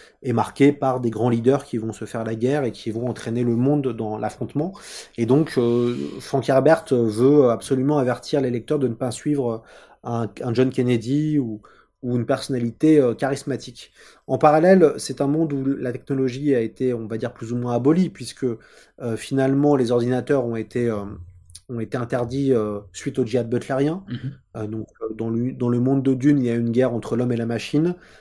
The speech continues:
Speaker 1: et finalement, l'homme a dû évoluer sans machine, et va utiliser l'épice pour pouvoir voyager à travers les étoiles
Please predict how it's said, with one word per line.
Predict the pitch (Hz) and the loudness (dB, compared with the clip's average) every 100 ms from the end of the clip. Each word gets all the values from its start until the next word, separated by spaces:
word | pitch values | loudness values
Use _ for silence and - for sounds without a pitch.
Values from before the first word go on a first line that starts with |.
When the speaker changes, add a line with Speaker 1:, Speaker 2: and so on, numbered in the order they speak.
| _ _ | _ _
Speaker 1:
et | 120 | -14
finalement, | - 123 117 135 | -8 -6 0 2
l'homme | 131 135 | 4 2
a | 123 | 0
dû | 110 123 | -2 0
évoluer | 123 113 117 143 | 0 2 2 2
sans | 143 - 151 | 2 0 2
machine, | 127 - 151 185 - - _ - | 0 -2 -2 -4 -6 -20 _ -2
et | |
va | 117 120 | 0 0
utiliser | - 127 123 120 127 | -2 -4 0 2 4
l'épice | 123 120 170 - | 2 0 -8 -6
pour | 113 | -8
pouvoir | - 117 123 | -8 -2 -2
voyager | 110 135 131 127 127 135 135 _ _ | 2 2 2 2 2 0 -2 _ _
à | - | -14
travers | 117 127 117 | -8 -4 0
les | 117 110 | 0 -2
étoiles | 110 - 143 151 160 | -4 -4 -2 -2 -4